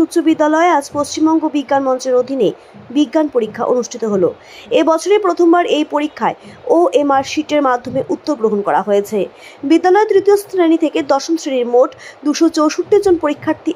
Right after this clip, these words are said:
এতে অংশ নিয়েছে। পরীক্ষা কেন্দ্রের ইনচার্জ আশুতোষ সাহা জানান, শিক্ষার্থীরা মনোযোগের সঙ্গে পরীক্ষায় অংশ নিয়েছে। ওএমআর শিট ব্যবহারের কারণে ফলাফল প্রক্রিয়াকরণ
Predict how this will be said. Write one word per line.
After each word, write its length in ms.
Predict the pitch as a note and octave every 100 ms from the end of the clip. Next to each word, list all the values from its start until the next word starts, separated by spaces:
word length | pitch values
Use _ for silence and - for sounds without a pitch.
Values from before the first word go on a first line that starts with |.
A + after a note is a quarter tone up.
| F#3+
এতে 120 | G3 -
অংশ 140 | B3+ - G#3
নিয়েছে। 320 | E3 E3 G3+ C#3+ - - - - - -
পরীক্ষা 280 | E4+ F4+ A4
কেন্দ্রের 320 | A4 G#4 G#4 F4+
ইনচার্জ 360 | E4+ F#4 G3+ - -
আশুতোষ 400 | B3 D4 C4+ C4+
সাহা 220 | D4+ C#4 D4
জানান, 320 | D4 A#3 C#3+ - - - -
শিক্ষার্থীরা 540 | F4+ F4+ G#4 G#4 G#4+ G4
মনোযোগের 420 | E4 D#4 D#4+ E4 E4
সঙ্গে 220 | E4+ D#4+ E4
পরীক্ষায় 360 | D#4+ D#4 D4+ A3
অংশ 120 | F#3+ G#3+
নিয়েছে। 380 | G#3 G3+ G3+ G#3+ - - - -
ওএমআর 500 | E4+ F#4+ F4+ F4+ F4+
শিট 320 | - F4+ E4 D#4+
ব্যবহারের 420 | B3 C4+ C4 B3+ B3+
কারণে 260 | A#3+ C#4+ E4+
ফলাফল 380 | D#4 C4 C4 C#4 C4+
প্রক্রিয়াকরণ 600 | C#4 E4 D4+ C#4 A3